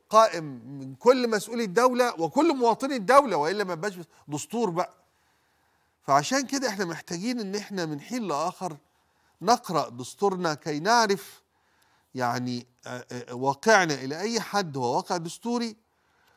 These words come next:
أو نعرف إلى أي حد الدستور قدر يضبط مجتمعنا وواقعنا. خليني أبدأ معاك قراية بعض فقرات ومواد الدستور كي نتذكرها معا ونتذاكرها سنويا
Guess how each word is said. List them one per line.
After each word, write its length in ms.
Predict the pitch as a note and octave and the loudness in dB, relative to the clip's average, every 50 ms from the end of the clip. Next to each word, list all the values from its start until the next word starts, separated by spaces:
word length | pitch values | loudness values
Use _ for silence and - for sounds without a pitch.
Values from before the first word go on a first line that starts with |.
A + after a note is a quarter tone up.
| _ _ _ _ - G3 | _ _ _ _ 4 6
أو 280 | A3 A#3+ B3 A#3 G#3+ | 6 6 6 4 2
نعرف 480 | G3 G#3 A#3+ A#3 A3+ A#3 A#3 A3+ - - - | 2 4 4 6 6 4 2 0 -2 -4 -4
إلى 160 | F3+ F3 F#3 | -4 -2 0
أي 220 | G#3 B3+ B3+ A#3+ | 0 0 0 0
حد 340 | G#3 - - A#3+ A#3 G3+ F#3 | -2 0 0 -2 -2 -2 -4
الدستور 640 | F3+ D#3 C#3+ D3+ - - - A3 A3+ A3+ G#3 G3 - _ _ - | -8 -8 -8 -10 -12 -10 -6 -4 -2 -2 -4 -4 -8 _ _ -6
قدر 280 | G#3+ G#3 F#3+ G#3 F3+ | -2 0 2 2 2
يضبط 440 | E3+ F3+ G#3 G#3+ F3 F3 E3+ - - | 2 0 0 0 -2 -6 -8 -8 -8
مجتمعنا 840 | D3 C#3+ C#3 - - - D3+ D#3+ F#3 G3 G3 F#3+ F#3 F#3 F3 E3 - - | -10 -10 -10 -8 -6 -6 -2 0 2 2 2 2 0 -2 -2 -4 -6 -6
وواقعنا. 680 | C3+ C3+ C3+ C#3 C#3 C3+ - - C#3 A2+ G#2+ G2+ G2 G2 _ _ _ _ _ _ _ _ _ _ _ | -4 -2 0 0 0 -2 -2 -2 -4 -4 -4 -6 -14 -18 _ _ _ _ _ _ _ _ _ _ _
خليني 460 | - D3 C#3 E3 G3+ A3 G#3+ G3 G3 | -8 -8 -6 -4 -4 -4 -2 -2 -2
أبدأ 240 | G3+ F3 D#3+ D#3+ B2 | -2 -4 -6 -10 -10
معاك 340 | B2 B2 C3 D3+ F3 F3+ _ _ _ _ _ _ _ - | -8 -6 -4 -4 -4 -6 _ _ _ _ _ _ _ -12
قراية 240 | B2+ C#3 D#3 E3 | -8 -6 -6 -6
بعض 420 | D3+ A#2+ B2 C#3+ D#3 D#3+ D3+ C3 B2 | -6 -6 -2 0 0 0 0 -2 -8
فقرات 520 | - - B2 - - C3 C3 C#3 C#3 - | -18 -20 -18 -12 -8 -6 -6 -6 -6 -8
ومواد 380 | B2+ A#2 A#2 A#2+ C3+ C#3 B2+ A#2+ | -12 -10 -8 -8 -10 -10 -12 -14
الدستور 580 | A2 G#2 A#2 A2+ - - - D#3 D#3 D3+ - _ _ _ _ _ _ | -16 -16 -16 -18 -16 -10 -8 -8 -8 -8 -10 _ _ _ _ _ _
كي 160 | - D#3 D#3 D3+ | -8 -6 -6 -4
نتذكرها 880 | C3 B2 A#2 - A#2 G#2+ A2+ A2 _ _ - D#3+ D3 C3+ A2+ G#2+ G2+ | -6 -8 -8 -10 -12 -12 -12 -14 _ _ -6 -6 -6 -6 -6 -8 -10
معا 440 | G#2 A#2+ D3+ D#3+ E3 F3 F3+ F3+ F3 - _ _ _ _ _ - | -8 -4 -2 -2 0 -2 -4 -6 -10 -20 _ _ _ _ _ -12
ونتذاكرها 1120 | C#3+ D3+ D3+ D3 C#3 - C#3 A#2+ G#2+ A#2 A2+ A2+ - - D#3+ D3+ C#3 A#2 G2+ F#2+ G2 - | -10 -8 -8 -8 -10 -12 -12 -12 -10 -10 -12 -12 -12 -10 -10 -8 -8 -10 -12 -14 -18 -20
سنويا 760 | - - - D3+ C3+ C3+ D3+ F3 F#3+ G3+ G3+ G#3 G#3 G3+ G3+ | -20 -14 -10 -8 -8 -6 -4 -4 -2 -2 -2 -2 -2 -4 -8